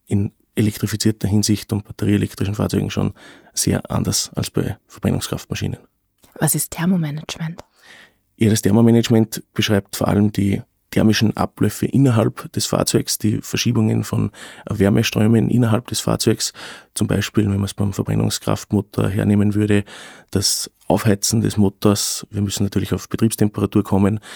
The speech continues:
Speaker 1: Da gibt's verschiedene Kreisläufe, um das zu steuern, um auch keine Überhitzung zu erzeugen, also um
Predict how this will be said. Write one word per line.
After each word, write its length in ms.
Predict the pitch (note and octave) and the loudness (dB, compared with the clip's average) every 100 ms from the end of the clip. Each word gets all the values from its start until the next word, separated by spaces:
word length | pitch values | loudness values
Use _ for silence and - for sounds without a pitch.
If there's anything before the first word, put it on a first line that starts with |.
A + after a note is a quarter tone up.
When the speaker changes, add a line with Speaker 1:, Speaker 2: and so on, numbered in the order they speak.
| - | -12
Speaker 1:
Da 100 | - | -6
gibt's 200 | G#2 - | -6 -4
verschiedene 540 | - G2 G2+ G2 F#2+ G2+ | -4 0 2 2 0 -4
Kreisläufe, 560 | - G2 - G2 - G2+ | 0 0 2 0 0 -2
um 80 | |
das 160 | G#2+ G#2 | -2 -2
zu 120 | - | -4
steuern, 420 | - F#2+ G2+ G2+ - - - - | 2 4 6 4 0 -14 -18 -4
um 160 | A2 | -2
auch 220 | - F#2 - | 0 -2 -2
keine 300 | F#2 F#2+ - | 0 2 0
Überhitzung 680 | G2+ G2 B2+ - - G#2+ G#2 _ | -2 -2 -2 0 2 2 0 _
zu 120 | - | -2
erzeugen, 400 | A2 - G2 G2+ | -2 0 2 2
also 160 | G#2 G#2 | 0 -2
um 180 | G2 | -4